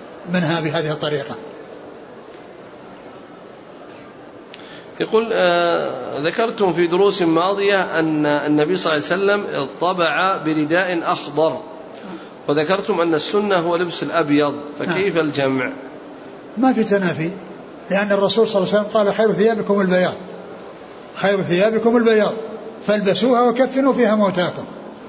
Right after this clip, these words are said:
Speaker 1: يمكن أن يكون الرسول، أن الرسول صلى الله عليه وسلم تيسر له، ما تيسر له أبيض، وإنما تيسر له، يعني، هذا الأخضر، أو أنه قال هذا قبل أن يذكر تفضيل الأفضل، تفضيل الأبيض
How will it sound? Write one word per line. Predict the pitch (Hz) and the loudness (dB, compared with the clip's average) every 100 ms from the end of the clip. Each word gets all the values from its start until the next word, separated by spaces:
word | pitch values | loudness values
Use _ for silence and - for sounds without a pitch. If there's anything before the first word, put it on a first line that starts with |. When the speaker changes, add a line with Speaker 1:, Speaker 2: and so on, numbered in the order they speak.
| - - - - - 294 | -18 -18 -18 -16 -2 2
Speaker 1:
يمكن | 320 226 | 2 4
أن | 220 | 2
يكون | 196 185 220 | 2 4 4
الرسول، | 202 180 196 | 2 2 2
أن | 202 208 | 2 2
الرسول | 190 170 196 | 2 2 2
صلى | 185 | 2
الله | 180 196 | 2 4
عليه | 254 | 4
وسلم | |
تيسر | 240 226 202 | 4 4 4
له، | 185 190 262 - - - - - - | 4 2 0 -6 -12 -14 -16 -16 -4
ما | 208 254 | 2 2
تيسر | 202 202 202 | 4 2 2
له | 190 170 175 | 2 2 2
أبيض، | 180 233 254 - - - - | 4 2 0 -8 -14 -14 -2
وإنما | 220 226 208 | 2 4 4
تيسر | 185 226 220 220 | 4 4 4 2
له، | 202 175 214 214 185 | 2 4 2 2 0
يعني، | 185 185 | 0 2
هذا | 185 190 | 2 2
الأخضر، | 190 170 175 196 - - - - 202 | 0 0 0 -2 -6 -14 -16 -4 2
أو | 247 | 2
أنه | 262 214 220 | 4 4 4
قال | 233 226 | 4 4
هذا | 202 214 220 208 240 233 - - | 4 4 4 4 2 0 -8 -2
قبل | 262 247 | 2 4
أن | 220 214 | 4 4
يذكر | 233 - 196 | 2 2 0
تفضيل | 180 185 185 196 | 2 2 4 4
الأفضل، | 190 196 151 165 170 - - - | 4 2 0 -2 -2 -6 -14 -2
تفضيل | 190 208 185 180 190 | -2 0 -2 2 2
الأبيض | 180 180 165 160 | 4 2 2 -2